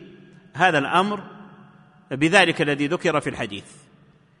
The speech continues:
حكاية الفعل مثل ماذا؟ مثل ما جاء معنا في حديث أم محصن أو باقي الأحاديث التي مرت. فحديث أم محصن فيه أنها جاءت بابن لها لم يأكل الطعام،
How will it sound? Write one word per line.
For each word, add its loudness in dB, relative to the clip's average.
حكاية -2
الفعل 0
مثل -4
ماذا؟ -4
مثل -2
ما 2
جاء -2
معنا 0
في -6
حديث -6
أم -2
محصن -4
أو 0
باقي 0
الأحاديث -2
التي -4
مرت. -4
فحديث 0
أم 0
محصن 0
فيه 0
أنها 2
جاءت 0
بابن 2
لها 2
لم 0
يأكل -2
الطعام، -10